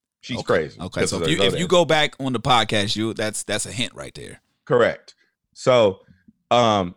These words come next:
Speaker 1: anyway, I made a bet with a friend of mine. She's a, uh, she's a nut job because of her zodiac sign. She got into a relationship with this male human, and I told her it wouldn't last six months.
Speaker 2: <laughs>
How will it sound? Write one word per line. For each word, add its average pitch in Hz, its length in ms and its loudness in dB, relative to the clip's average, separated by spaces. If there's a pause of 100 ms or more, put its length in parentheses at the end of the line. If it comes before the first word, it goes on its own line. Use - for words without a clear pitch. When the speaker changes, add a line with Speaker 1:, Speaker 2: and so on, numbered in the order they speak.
(160)
Speaker 1:
anyway, 170 340 4 (260)
I 117 80 0
made 143 160 4
a 135 40 0
bet 135 160 4
with 135 120 4
a - 20 -20
friend 123 180 2
of 110 60 2
mine. 104 400 0
She's 123 340 -2
a, 117 120 6
uh, 98 280 6 (160)
she's 113 280 -4
a 117 60 -2
nut 110 240 0
job 98 260 2
because 90 280 -4
of 95 60 -2
her 107 100 2
zodiac 90 460 0
sign. 90 380 -8 (320)
She - 160 -8
got 147 160 4
into 143 140 0
a 151 60 2
relationship 147 540 2
with 92 160 -4
this 104 160 -2
male 123 220 4
human, 87 380 -6 (440)
and 131 120 0
I 139 60 2
told 131 260 6
her 120 80 6
it 123 60 4
wouldn't 117 220 2
last 104 240 4
six 104 220 -6
months. - 460 -8
Speaker 2:
<laughs> - 40 -20